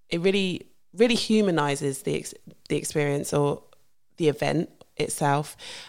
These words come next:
and therefore brings you closer to understanding why it's so important to,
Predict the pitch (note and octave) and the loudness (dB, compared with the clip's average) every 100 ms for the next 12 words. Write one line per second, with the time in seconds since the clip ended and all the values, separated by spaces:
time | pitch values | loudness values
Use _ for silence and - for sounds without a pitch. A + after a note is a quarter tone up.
0 | - E3+ E3 D#3+ D#3+ E3 E3 E3+ C#3 F3 | -2 0 2 0 2 2 2 0 0 2
1 | F3+ E3+ D#3+ D3+ E3+ - - D3+ D3+ C#3 | 2 2 0 0 0 -2 0 0 0 -4
2 | - - C#3 C#3+ D3 - D#3 D3+ D3+ C#3+ | -4 -4 -2 -2 -4 -4 0 0 0 -2
3 | C#3 C#3 - - D#3+ D#3 D#3+ D#3 - - | -4 -6 -12 -20 -12 0 2 2 -2 -4
4 | D#3 D3 D3 - E3+ E3+ C#3+ - - C#3+ | -2 -2 -4 -2 -2 -2 -4 -4 -4 -2
5 | C#3+ | -4